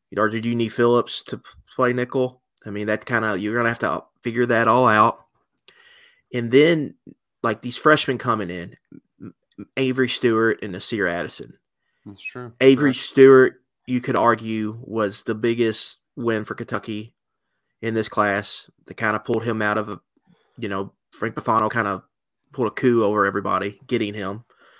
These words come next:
Speaker 1: And then Nasir Addison is a guy they really like, Nick. Um, they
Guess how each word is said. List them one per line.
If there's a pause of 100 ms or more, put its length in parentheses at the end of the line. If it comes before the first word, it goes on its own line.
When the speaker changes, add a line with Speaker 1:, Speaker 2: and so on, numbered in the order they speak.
(1000)
Speaker 1:
And
then
Nasir
Addison
is
a
guy
they
really
like,
Nick. (500)
Um, (920)
they